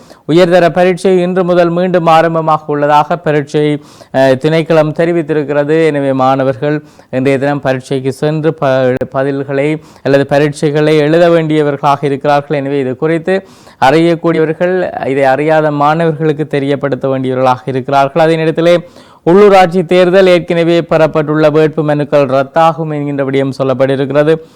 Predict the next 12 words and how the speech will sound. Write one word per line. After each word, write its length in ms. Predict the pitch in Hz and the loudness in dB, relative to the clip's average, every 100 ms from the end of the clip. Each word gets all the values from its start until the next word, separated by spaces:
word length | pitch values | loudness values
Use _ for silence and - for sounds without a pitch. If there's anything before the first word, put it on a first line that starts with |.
| _ - - | _ -16 -2
உள்ளூராட்சி 460 | 170 190 185 175 170 | 4 6 4 2 0
தேர்தலுக்காக 720 | 175 170 175 170 - 165 165 | 0 2 2 0 2 2 2
பெறப்பட்ட 380 | 160 156 156 151 | 0 0 0 0
வேட்பு 300 | 151 156 151 | 2 0 -2
மனுக்களை 420 | 156 151 139 151 | -4 -4 -2 0
ரத்து 320 | 143 131 127 160 | 2 2 0 -2
செய்து, 420 | 170 170 190 190 _ - _ | 0 0 -2 -4 _ -20 _
புதிதாக 560 | - 190 208 190 180 180 | -2 4 6 6 6 4
வேட்பு 340 | 175 175 170 | 4 2 0
மனுக்களை 420 | 170 165 160 160 156 | -2 -2 0 0 0
கோருவதற்கு 580 | 160 151 156 151 139 143 | 0 0 2 0 0 0
வழிவகுக்கும் 680 | 139 147 147 135 - 202 | 2 4 2 0 -2 -4